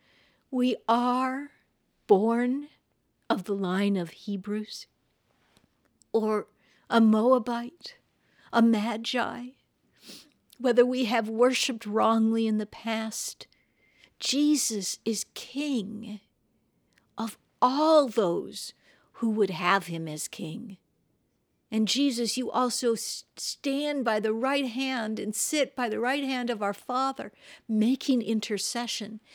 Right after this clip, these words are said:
because you are high priest for your people.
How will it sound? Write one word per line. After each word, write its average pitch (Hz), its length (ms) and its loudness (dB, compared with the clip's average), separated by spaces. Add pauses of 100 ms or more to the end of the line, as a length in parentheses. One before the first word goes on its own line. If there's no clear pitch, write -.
(120)
because - 380 -8
you 277 220 0
are 247 120 0
high 247 280 -6
priest - 960 -6 (500)
for - 180 -12
your 202 220 -4
people. - 560 -16